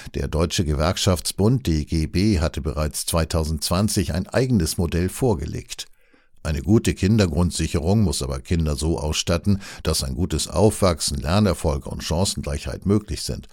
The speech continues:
äußerte sich zuletzt Bundesvorstandsmitglied Anja Piel. Das ist eben nicht aus der Portokasse zu finanzieren.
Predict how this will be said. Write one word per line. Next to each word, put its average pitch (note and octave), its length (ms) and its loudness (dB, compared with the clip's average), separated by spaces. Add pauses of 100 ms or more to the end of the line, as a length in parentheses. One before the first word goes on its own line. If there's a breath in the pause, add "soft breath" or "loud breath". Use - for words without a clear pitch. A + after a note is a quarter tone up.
(360 loud breath)
äußerte A2+ 460 6
sich A#2 220 0
zuletzt F2+ 540 2
Bundesvorstandsmitglied F2+ 1400 0
Anja F2 300 0
Piel. - 420 -4 (460 loud breath)
Das C3+ 160 4
ist - 160 2
eben D2+ 200 2
nicht D#2 220 0
aus - 140 -4
der A#1+ 140 -6
Portokasse - 760 -2
zu - 140 -6
finanzieren. - 760 -6